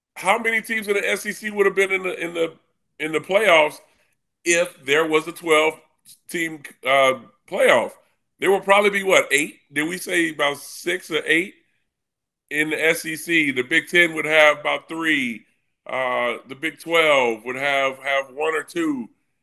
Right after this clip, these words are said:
And then now you're looking at the A C C with still Florida State would make it. But, I mean, that now it's gonna water down what we've seen so much of college football.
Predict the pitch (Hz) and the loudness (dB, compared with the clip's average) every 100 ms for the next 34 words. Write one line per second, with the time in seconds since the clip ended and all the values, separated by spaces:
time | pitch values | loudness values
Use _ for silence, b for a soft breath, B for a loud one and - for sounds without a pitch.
0 | _ 131 151 160 156 151 165 180 175 165 | _ -6 0 0 2 2 4 2 0 -6
1 | 147 147 160 160 147 139 151 156 160 147 | -6 -6 -6 -6 -6 0 0 0 -6 -12
2 | 190 214 165 139 170 165 156 - 156 151 | -12 -10 -10 -8 0 0 0 -2 -2 -2
3 | 139 175 - 147 110 127 196 - 127 110 | -6 -6 -4 -6 -2 -2 -2 -4 -8 -6
4 | 120 - _ _ _ _ _ _ _ 139 | -10 -12 _ _ _ _ _ _ _ 0
5 | 151 143 139 139 - _ _ 110 143 127 | 2 2 0 -6 -20 _ _ _ -8 -8
6 | - 131 165 202 180 - 170 160 131 113 | -6 2 4 2 0 0 0 0 -2 -4
7 | 127 151 156 147 123 139 139 127 113 104 | 0 4 4 2 2 2 4 0 -2 -6
8 | 95 _ 104 107 139 123 135 123 139 131 | -12 _ -14 -6 -6 -4 -8 -8 -8 -8
9 | 123 117 117 113 117 123 107 - 120 78 | -6 -6 -6 -8 -6 -6 -6 -10 -12 -12
10 | - | -20